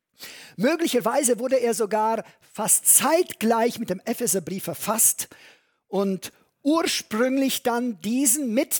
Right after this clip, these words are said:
zusammen mit dem Philemonbrief durch Tychikus an die Gemeinden gebracht. Denn Tychikus wird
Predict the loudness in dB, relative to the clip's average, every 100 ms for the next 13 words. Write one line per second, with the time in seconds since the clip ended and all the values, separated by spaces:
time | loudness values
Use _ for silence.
0 | -6 -4 0 2 0 2 0 0 2 4
1 | 4 2 -2 -2 0 0 0 -2 -4 -6
2 | -14 _ 0 2 4 2 -4 0 2 2
3 | 2 2 2 0 -6 -20 _ -2 0 0
4 | 0 0 0 -2 -12 _ _ _ _ 2
5 | 4 4 2 2 2 2 -6 _ _ 0
6 | 2 4 2 2 -6 -8 -14 -12 2 4
7 | 4 2 -2 -10 _ _ _ _ 2 2
8 | 2 -2 0 2 4 4 2 0 _ -4
9 | 2 4 6 4 0 -8